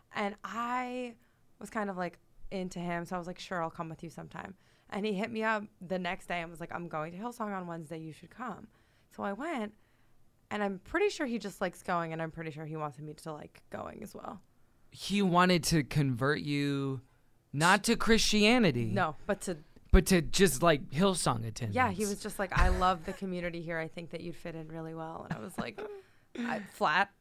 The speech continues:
Speaker 1: Am I flattered? I'm not <laughs> sure."
Speaker 2: I,
Speaker 1: But
Speaker 2: yeah, I don't know what that, I don't know what that means.
Speaker 1: I don't know what that means either.
Speaker 2: 'Cause I don't know,
Speaker 1: I think
Speaker 2: I
Speaker 1: about
Speaker 2: mean
Speaker 1: it every day, for
Speaker 2: <laughs>
Speaker 1: sure.
Speaker 2: Literally every day.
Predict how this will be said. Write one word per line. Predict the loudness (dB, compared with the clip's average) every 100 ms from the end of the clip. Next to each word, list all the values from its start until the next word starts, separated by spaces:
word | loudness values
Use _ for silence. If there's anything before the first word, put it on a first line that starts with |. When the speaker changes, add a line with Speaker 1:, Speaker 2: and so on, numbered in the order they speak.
| _ -12
Speaker 1:
Am | -6 -2
I | -2
flattered? | 0 0 2 4
I'm | 4
not | 4 0
<laughs> | -2
sure." | -6 -4 -4 -4 -8 -12 -14 -4
Speaker 2:
I, | 2
Speaker 1:
But | 4 4
Speaker 2:
yeah, | 2 0
I | -2
don't | 0 2
know | 2
what | 2 2
that, | 0 0 -4 -12
I | -8
don't | -4
know | -4
what | -4
that | -4 -4
means. | -4 -4 -2 -4 -4 -8 -2
Speaker 1:
I | 0
don't | 2 4
know |
what | 2 0
that | -2
means | -4 -8
either. | -10 -10 -6
Speaker 2:
'Cause | 4 8
I | 10 10
don't | 8
know, | 10 10
Speaker 1:
I | 10
think | 8
Speaker 2:
I |
Speaker 1:
about | 8 8
Speaker 2:
mean | 8
Speaker 1:
it | 2
every | 0 -6
day, | -6 -8
for | -10 -2
Speaker 2:
<laughs> |
Speaker 1:
sure. | 8 10 12 12 10 12 12 10 8
Speaker 2:
Literally | 10 10 10 10 10
every | 8 8 4
day. | 4